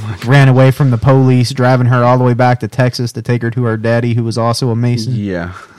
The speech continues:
Speaker 1: Yeah, he kidnapped that girl's what he did.
Speaker 2: <laughs>
Speaker 1: Like, that ain't what his intentions was, but he kidnapped that girl. She got left at a gas station, and her mom, uh, had left her at a gas station on accident 'cause she had a car full of kids, apparently.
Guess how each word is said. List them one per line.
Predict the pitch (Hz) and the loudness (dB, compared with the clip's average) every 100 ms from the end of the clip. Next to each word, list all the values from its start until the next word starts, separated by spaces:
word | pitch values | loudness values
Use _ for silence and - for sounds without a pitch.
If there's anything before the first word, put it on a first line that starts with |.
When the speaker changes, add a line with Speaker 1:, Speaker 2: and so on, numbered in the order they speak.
| - _ _ _ _ _ - - - _ | -20 _ _ _ _ _ -20 -20 -20 _
Speaker 1:
Yeah, | 147 | -4
he | 123 110 | -2 -2
kidnapped | - 135 101 101 | 0 0 -2 0
that | - 233 | 2 4
girl's | - - 233 | 4 4 4
what | 185 | 6
he | 262 | 6
did. | 147 254 131 | 6 4 2
Speaker 2:
<laughs> | 226 - 214 - 170 | 0 2 0 0 0
Speaker 1:
Like, | 190 | 2
that | 165 254 | 4 6
ain't | 208 | 6
what | 202 | 6
his | 185 160 139 | 4 4 0
intentions | 139 175 160 160 | 2 2 2 2
was, | 160 147 127 | 4 4 2
but | 139 | 0
he | 202 | -2
kidnapped | - 113 101 85 | -4 -4 -2 -4
that | 92 85 | -4 -2
girl. | 90 78 - _ _ _ - | -4 -4 -10 _ _ _ -14
She | - | -4
got | 165 120 | 0 2
left | 127 139 139 | 2 2 0
at | 113 | -4
a | |
gas | 101 104 110 113 | -4 -2 0 -2
station, | - 87 87 82 104 - _ _ _ _ _ _ _ _ _ _ - | -4 -6 -6 -10 -12 -16 _ _ _ _ _ _ _ _ _ _ -16
and | 90 98 | -10 -6
her | 113 | -4
mom, | 110 104 143 185 143 120 104 | -2 -2 0 2 2 2 -2
uh, | 90 85 117 _ - | -4 -8 -14 _ -14
had | 110 | -10
left | 107 117 135 | -6 -6 -6
her | |
at | 123 | -6
a | |
gas | 113 110 | -4 -4
station | 110 110 | -6 -8
on | 107 107 | -8 -8
accident | 85 - 90 87 - | -10 -12 -14 -14 -16
'cause | - - - | -18 -18 -20
she | - | -16
had | - | -16
a | |
car | - 80 | -12 -12
full | 80 78 | -10 -12
of | 90 | -14
kids, | - 69 - | -12 -14 -14
apparently. | - - 60 50 | -16 -14 -14 -14